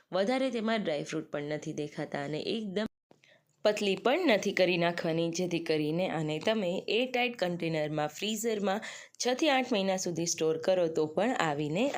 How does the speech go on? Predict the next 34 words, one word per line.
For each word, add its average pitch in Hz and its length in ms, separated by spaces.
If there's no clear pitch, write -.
આવી 147 280
જ 156 100
રહેશે. 160 340
હવે 254 260
મેં 311 120
અહીંયા 226 440
ચાર 165 220
મોટા 165 340
ગ્લાસ 202 340
જેટલું 185 480
ખજૂર 214 360
દૂધ 175 260
બનાવવા 147 480
માટે 175 340
થઈને 190 320
બે 240 120
મોટી 196 340
ચમચી 180 400
જેટલી 202 360
આ 160 80
પેસ્ટ 196 280
ઉમેરેલી 156 600
છે. 151 160
હવે 151 160
એકવાર 254 360
તમે 202 200
જ્યારે 180 220
પેસ્ટ 160 320
ઉમેરશો, 151 400
ત્યારે 151 240
બીજા 180 440
બધા 160 280
ડ્રાય 175 300
ફ્રૂટના 160 340